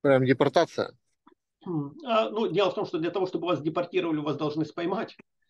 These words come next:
Speaker 2: Но не рекомендую заходить в серую зону. То есть, как только у вас закончились официальные документы, у вас, э, например, закончилось, э, у вас в ваших документах, там у вас будет work permit, скорее всего,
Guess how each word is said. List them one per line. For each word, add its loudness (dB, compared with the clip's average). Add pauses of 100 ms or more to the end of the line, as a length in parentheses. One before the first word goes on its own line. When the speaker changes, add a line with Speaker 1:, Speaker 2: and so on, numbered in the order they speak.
(180)
Speaker 2:
Но 4
не 4
рекомендую 0
заходить -2
в -20
серую 0
зону. -8
То -10
есть, -10
как -4
только 0
у 4
вас -2
закончились -4
официальные -6
документы, -6 (420)
у -4
вас, 0
э, 0
например, -4
закончилось, -2
э, -18
у -6
вас -2
в -14
ваших -4
документах, -4
там -4
у -4
вас -4
будет -6
work -6
permit, -2
скорее -6
всего, -8